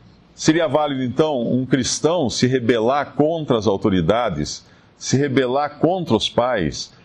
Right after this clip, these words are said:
se rebelar contra os patrões, fazer piquete em for-, na porta da empresa, ah, fazer greve,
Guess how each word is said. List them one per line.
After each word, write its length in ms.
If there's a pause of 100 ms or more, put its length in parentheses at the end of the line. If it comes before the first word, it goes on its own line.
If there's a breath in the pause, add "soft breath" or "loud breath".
se 160
rebelar 680
contra 380
os 100
patrões, 800 (440)
fazer 320
piquete 760 (220)
em 60
for-, 340
na 80
porta 400
da 100
empresa, 640 (400 loud breath)
ah, 200
fazer 300
greve, 760